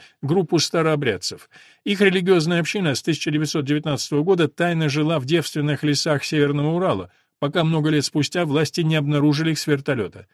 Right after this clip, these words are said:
Когда Шифрин их встретил, они были постоянными обитателями штрафных камер, поскольку категорически отказывались работать на безбожную власть.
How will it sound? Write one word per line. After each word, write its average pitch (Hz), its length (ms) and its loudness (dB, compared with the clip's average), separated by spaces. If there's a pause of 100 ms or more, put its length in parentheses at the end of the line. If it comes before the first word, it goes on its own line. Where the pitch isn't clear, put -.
(300)
Когда 156 300 2
Шифрин 170 400 4
их 151 80 0
встретил, - 500 2
они 151 200 2
были 156 180 2
постоянными 175 800 0
обитателями 156 640 0
штрафных 147 560 -2
камер, 117 320 -2
поскольку 151 500 0
категорически 170 840 0
отказывались 120 680 -2
работать 131 560 -2
на 131 140 -4
безбожную 117 640 -6
власть. 87 420 -14